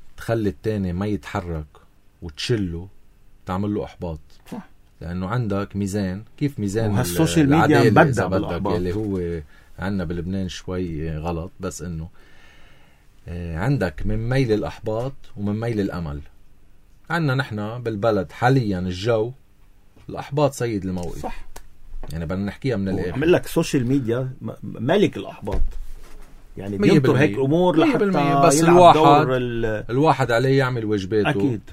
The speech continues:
Speaker 1: وعليه يصوت مفيد. ما فيك تصوت لشخص، مع احترامي للعالم كلها وللمرشحين كلها، كلهم أصدقائي وما بتمنى لهم إلا الخير،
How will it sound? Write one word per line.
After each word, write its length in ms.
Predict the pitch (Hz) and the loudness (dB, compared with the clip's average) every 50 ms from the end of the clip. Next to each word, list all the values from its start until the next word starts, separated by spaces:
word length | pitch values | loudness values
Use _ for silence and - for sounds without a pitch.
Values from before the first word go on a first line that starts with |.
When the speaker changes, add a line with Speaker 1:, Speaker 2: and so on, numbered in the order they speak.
| - - | -10 -4
Speaker 1:
وعليه 380 | 98 104 101 120 139 156 160 147 | 0 2 2 4 4 4 4 4
يصوت 500 | 139 - 151 156 160 151 135 127 - 120 | 2 2 2 4 4 4 2 2 -2 -4
مفيد. 440 | 117 101 - 117 104 92 80 - - - - - - - - - - - - - - - - - - - - - - - - | -6 -6 -6 -4 -6 -6 -6 -8 -16 -20 -20 -20 -20 -20 -20 -20 -20 -20 -20 -20 -20 -20 -20 -20 -20 -20 -20 -20 -18 -12 -6
ما 240 | 110 117 135 151 165 | 0 2 4 4 4
فيك 320 | 156 - 175 156 139 - | 4 2 2 2 2 2
تصوت 640 | - - - - - 139 139 139 131 131 135 143 139 139 _ - - - - _ _ _ _ _ _ _ - _ _ _ _ - _ - | -2 -10 -8 0 4 4 6 6 4 4 2 0 0 -2 _ -20 -20 -20 -20 _ _ _ _ _ _ _ -20 _ _ _ _ -20 _ -4
لشخص، 840 | 101 107 101 - - 139 131 - 113 117 123 - - - - - - - | -2 -2 -2 2 2 2 2 2 -4 -6 -4 -6 -10 -12 -14 -16 -12 -8
مع 240 | 101 104 107 85 | -4 -4 -2 -2
احترامي 540 | - - - - 123 120 127 139 135 120 113 | -4 -6 -6 -2 -2 0 0 0 0 0 2
للعالم 540 | 107 107 101 95 90 104 113 110 107 101 98 | 2 2 2 4 4 4 4 4 2 0 -4
كلها 400 | 95 - 120 117 110 104 101 101 | -4 -4 -6 -4 -2 -2 -2 -2
وللمرشحين 960 | 101 98 98 95 92 92 95 95 92 92 - - - 95 - 104 101 101 95 | 0 0 0 0 0 -2 -2 -2 -4 -6 -6 -8 -10 -10 -8 -6 -6 -6 -6
كلها، 420 | - 92 90 87 85 82 87 92 - - - _ _ _ _ _ _ _ _ - - - - - - | -6 -6 -6 -6 -6 -6 -8 -12 -16 -20 -20 _ _ _ _ _ _ _ _ -20 -20 -20 -20 -10 -8
كلهم 180 | 110 107 101 | -4 -4 -4
أصدقائي 640 | 87 65 82 80 78 90 90 - 101 101 98 82 87 | -4 -4 -6 -6 -6 -8 -6 -4 -4 -4 -4 -4 -4
وما 140 | 90 92 95 | -4 -4 -4
بتمنى 380 | 95 - - 95 92 95 98 | -4 -4 -6 -6 -4 -4 -4
لهم 160 | 95 92 85 67 | -4 -4 -4 -4
إلا 180 | 82 90 90 | -4 -4 -4
الخير، 380 | 85 - - 98 92 90 95 | -4 -6 -8 -8 -8 -8 -8